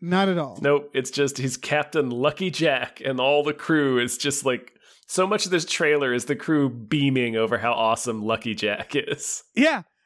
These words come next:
Speaker 1: And you watch the movie and you finish it and you go, "Wait, why did I watch that? What was the point of that?"
Speaker 2: <laughs>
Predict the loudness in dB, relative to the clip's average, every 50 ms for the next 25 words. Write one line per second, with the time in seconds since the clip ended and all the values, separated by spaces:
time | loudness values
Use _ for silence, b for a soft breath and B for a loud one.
0 | _ -6 -4 -2 0 0 2 2 2 2 0 -2 -4 -2 0 2 2 2 2 0
1 | 0 2 2 2 2 2 0 0 0 2 2 2 4 4 4 4 4 4 2 -2
2 | b b b b b b _ -8 -2 0 0 2 2 2 4 4 2 2 2 2
3 | 0 0 -2 -2 -2 -2 0 0 -2 -2 0 2 2 4 4 2 2 0 -2 0
4 | 2 2 2 4 6 4 4 6 4 4 4 4 4 4 2 2 0 -6 -20 -20
5 | -20 -20 -20 -20 _ _ _ _ _ -20 -16 -14 -14 -12 _ -10 -10 -10 -10 -12
6 | -12 -12 -12 -14 -14